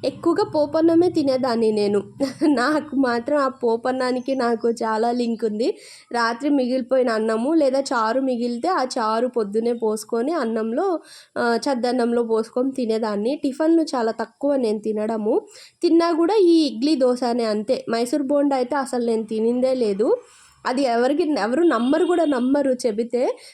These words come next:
ఫస్ట్ మా వాళ్ళు కూడా నమ్మలేదు. అయితే ఆ రోజు ఇంక మా వారు అన్నారు, "సరే దీనికి నిజంగానే తెలి-, తెలిసినట్టుగా లేదు" అని చెప్పనని, "సరే అయితే ఉండు, ఆ, తిందు కానీ టేస్ట్ చూపిస్తాను, ఈరోజు తెప్పిస్తాము" అని చెప్పి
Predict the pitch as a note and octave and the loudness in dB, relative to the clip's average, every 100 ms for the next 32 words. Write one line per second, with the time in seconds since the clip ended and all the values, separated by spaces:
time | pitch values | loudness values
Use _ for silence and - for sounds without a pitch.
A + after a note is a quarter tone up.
0 | _ D4 C#4+ - E4 D4+ C#4 C4 C#4+ D4+ | _ -4 -2 -2 0 2 2 0 0 2
1 | D#4+ D4 A#3+ B3+ C#4 B3 C4+ F#4 C4+ C4 | 2 2 0 0 2 0 0 0 0 0
2 | D4 C4 B3+ C4+ C#4 B3+ B3 A3 G#3+ A3+ | 0 2 2 2 -2 -2 -2 0 0 0
3 | B3 A#3 G#3+ G#3+ B3+ A#3+ B3+ B3+ A#3+ A#3+ | 0 0 -2 -2 -2 -2 0 -2 -4 -2
4 | A3+ G#3+ A#3 A#3+ B3 C4 B3+ A3 A3+ A3+ | -2 0 0 0 0 0 0 0 -2 -2
5 | G#3+ A3+ - A#3+ A3+ A#3 A3 G#3 G#3 G#3 | -4 -4 -4 -4 -4 -4 -2 0 0 0
6 | A3 G#3 G#3 G3+ G3+ G#3 G#3 G4 D5+ - | 0 -2 -4 -6 -6 -6 -2 -2 -2 -8
7 | - - - C4 B3+ B3+ B3 C4+ B3+ A3 | -20 -12 -4 0 2 0 0 2 2 2
8 | G#3+ G3+ A#3 A#3 D#4+ F4 B3+ G3 G3 _ | 0 0 0 0 0 2 0 0 -4 _
9 | _ A#3+ A3+ A3 G#3+ C4 C4 C4+ B3+ B3+ | _ -6 -2 -2 -2 -2 0 0 0 0
10 | C#4 B3 B3 B3 B3+ A#3+ B3 - B3 C4 | 0 0 0 -2 -4 -2 -4 -4 -2 0
11 | A3 G#3+ A3 A#3+ B3 G#3+ - B3 A3 A3 | 0 0 -2 -2 -4 -4 -6 -6 -6 -6
12 | A3 G#3+ G#3 G3+ G3+ E4 G#4+ | -4 -4 -4 -6 -4 -2 -2